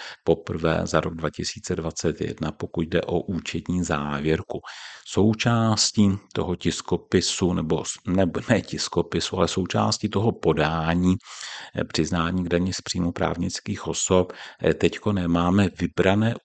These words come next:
údaje z účetnictví, tak jak to bývalo v minulosti, ale máme přímo účetní závěrku, to znamená,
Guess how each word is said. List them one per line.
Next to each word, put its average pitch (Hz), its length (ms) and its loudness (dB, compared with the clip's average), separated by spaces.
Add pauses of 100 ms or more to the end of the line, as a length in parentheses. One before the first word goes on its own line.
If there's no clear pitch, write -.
(120)
údaje 90 300 0
z - 80 -6
účetnictví, 82 920 -2
tak - 240 -6
jak - 180 -10
to 85 120 -6
bývalo 92 460 -4
v 95 100 -6
minulosti, 80 640 0 (120)
ale 82 180 4
máme 82 380 2
přímo 87 380 0
účetní 98 640 0
závěrku, 80 800 0
to 85 60 -12 (120)
znamená, 82 480 2